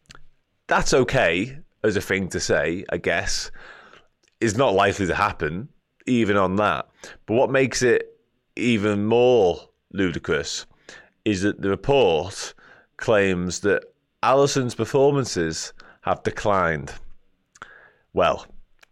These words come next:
I don't know what to tell you on that.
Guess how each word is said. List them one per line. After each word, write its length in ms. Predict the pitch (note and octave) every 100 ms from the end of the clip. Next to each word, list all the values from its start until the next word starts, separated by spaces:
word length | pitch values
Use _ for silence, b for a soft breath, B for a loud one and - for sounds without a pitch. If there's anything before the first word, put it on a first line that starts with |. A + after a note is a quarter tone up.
| - -
I 500 | G#2 A2 A2 A2 G2+ -
don't 220 | F#2 C#2
know 160 | F2+ F2
what 240 | F2 -
to 100 | F2+
tell 240 | - B2
you 200 | A2+ E2 D2 -
on 220 | - E2 D#2+
that. 300 | G2+ -